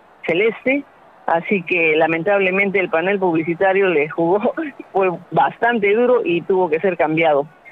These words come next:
por Marlos, y de inmediato fue llevado a un hospital. Ahí confirmaron que sufrió una luxación y estaría de tres a cuatro semanas fuera de circulación. Entonces sí, lamentablemente,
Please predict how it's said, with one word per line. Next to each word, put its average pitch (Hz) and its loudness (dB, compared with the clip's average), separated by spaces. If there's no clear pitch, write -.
por 151 0
Marlos, 220 2
y 180 0
de 170 0
inmediato 185 0
fue 190 0
llevado 170 2
a - 0
un 165 0
hospital. - -4
Ahí 180 0
confirmaron 196 0
que 175 -2
sufrió 175 -2
una 175 0
luxación 233 0
y 170 0
estaría 180 0
de 143 0
tres 208 -2
a 170 -4
cuatro 175 -2
semanas 165 -2
fuera 208 2
de 185 -2
circulación. 226 0
Entonces 202 0
sí, 156 -2
lamentablemente, 165 0